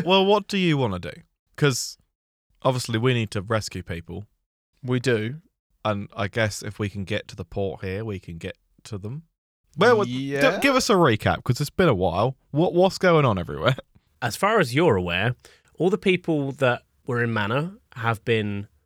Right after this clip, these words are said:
Speaker 3: taken
Speaker 1: Yep.
Speaker 3: and the entire base is trashed. You're aware that, like, Nell and some others have been taken to the Echo Chambers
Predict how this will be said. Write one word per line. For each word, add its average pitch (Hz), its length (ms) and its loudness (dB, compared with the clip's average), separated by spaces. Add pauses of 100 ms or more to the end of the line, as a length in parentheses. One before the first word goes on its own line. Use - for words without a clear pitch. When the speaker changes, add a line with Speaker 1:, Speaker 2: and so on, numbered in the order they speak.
(140)
Speaker 3:
taken 113 480 -4 (160)
Speaker 1:
Yep. 104 220 -2
Speaker 3:
and 95 320 -6
the 92 760 -6
entire 95 380 -8
base 85 300 -12
is - 80 -16
trashed. - 380 -12 (420)
You're 113 220 0
aware 120 340 2
that, 95 160 -6
like, 101 380 -10
Nell 95 580 -4
and 90 280 -10
some - 180 -8
others 90 560 -10 (340)
have - 280 0
been 92 200 -6 (580)
taken 95 640 -2
to 90 460 -8
the 92 480 -10
Echo 98 200 -10
Chambers 92 500 -12